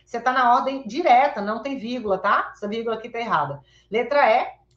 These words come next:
para desenvolver projetos, vírgula, porque o para é um conectivo, então tá introduzindo oração subordinada. Ó o verbo desenvolver. Para desenvolver projetos, vírgula,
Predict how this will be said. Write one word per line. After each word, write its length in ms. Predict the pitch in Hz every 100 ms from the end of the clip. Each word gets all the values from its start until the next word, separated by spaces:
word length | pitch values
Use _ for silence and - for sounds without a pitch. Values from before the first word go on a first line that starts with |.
| _ -
para 380 | 294 359 427
desenvolver 800 | 381 285 269 254 240 185 190 190
projetos, 840 | 226 226 214 165 185 185 185 269 269
vírgula, 1120 | 147 127 - 370 427 220 214 226 190 147 113 - _
porque 260 | 226 226 277
o 140 | 285
para 760 | 277 - 254 302 294 208 180 -
é 400 | 240 247 269 -
um 260 | 262 254 254
conectivo, 800 | 254 254 247 - - 320 294 202
então 240 | 196 247
tá 100 | 269
introduzindo 640 | 269 269 269 254 202 254 254
oração 440 | 269 277 - 233
subordinada. 840 | 240 233 254 269 311 311 277 190
Ó 160 | 233 269
o 60 | 208
verbo 220 | 233 208
desenvolver. 720 | 214 220 208 208 190 151 - - - _ -
Para 320 | 233 294 294
desenvolver 460 | 254 240 220 196
projetos, 400 | 190 220 269 302 147 131
vírgula, 760 | 180 294 262 202 180 147